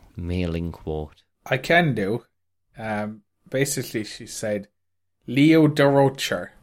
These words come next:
Speaker 2: who I believe is a baseball, um, an American professional baseball player, and he was a manager and a coach.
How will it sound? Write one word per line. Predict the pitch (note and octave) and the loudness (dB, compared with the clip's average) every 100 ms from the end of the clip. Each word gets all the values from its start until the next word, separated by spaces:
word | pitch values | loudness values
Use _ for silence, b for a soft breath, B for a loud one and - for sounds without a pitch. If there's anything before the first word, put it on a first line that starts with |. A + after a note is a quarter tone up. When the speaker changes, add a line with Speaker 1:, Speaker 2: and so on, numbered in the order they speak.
| - | 2
Speaker 2:
who | D#3+ | 6
I | E3+ | 6
believe | D3+ D#3+ F3+ D#3+ | 6 4 4 4
is | D3 | 2
a | C3 | 0
baseball, | A#2+ C3+ B2 - A2 A2 - | 0 0 0 0 -2 -2 -4
um, | A2 G#2 G#2+ G#2 _ _ - _ - | -2 -2 -2 -8 _ _ -20 _ -12
an | - | -8
American | A2+ A#2 A#2 - A#2 | -4 0 0 -2 -14
professional | - - A2+ - G#2+ | -16 -6 -6 -4 -4
baseball | G2 A2 - G2+ G2 | 0 0 0 0 0
player, | - F#2+ | 0 -2
and | F#2 | -2
he | G2+ | -10
was | G2 | -12
a | G2 | -10
manager | G2+ G2+ G2 G2+ | -2 0 0 -4
and | F#2 | -8
a | F#2 | -10
coach. | - G#2+ F#2+ - - | -2 0 0 -8 -20